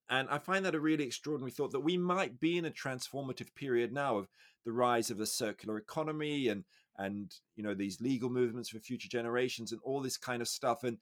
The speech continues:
it doesn't look like there's a big change when you've still got dominance by big fossil fuel companies and now big temp-, tech companies. But actually, we might be in a, the emergence of a new regenerative society with long-term vision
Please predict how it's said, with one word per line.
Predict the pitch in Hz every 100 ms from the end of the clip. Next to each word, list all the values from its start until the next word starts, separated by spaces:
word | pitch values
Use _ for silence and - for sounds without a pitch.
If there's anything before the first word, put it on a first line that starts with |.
| _ - _
it | 123
doesn't | 165 151 123 117 135
look | 214 -
like | 147 110
there's | 110 107
a | 92
big | 113 95 - _ _ -
change | 139 113 110
when | 110 110
you've | 107
still | - 131
got | 127 101
dominance | 131 120 117 107 -
by | 107
big | 98 117 92 -
fossil | 147 - 127
fuel | 139 139
companies | - 123 120 123 117 107
and | 95
now | 90
big | 98 92
temp-, | - 143 - -
tech | 127 -
companies. | 117 117 120 113 - _ _ _ -
But | 160
actually, | 190 - 156
we | 143
might | 139 147 160 -
be | 143 127 -
in | 147 139 -
a, | 117 113 110 _ _ _ _
the | 120
emergence | 123 131 143 127 110
of | 110
a |
new | 123 123
regenerative | 117 117 - 120 117 113 120 101 - _ _ _
society | - 120 - 131 127 120 101
with | 92 101
long-term | 107 110 113 107 120 107 95
vision | 120 110 101 98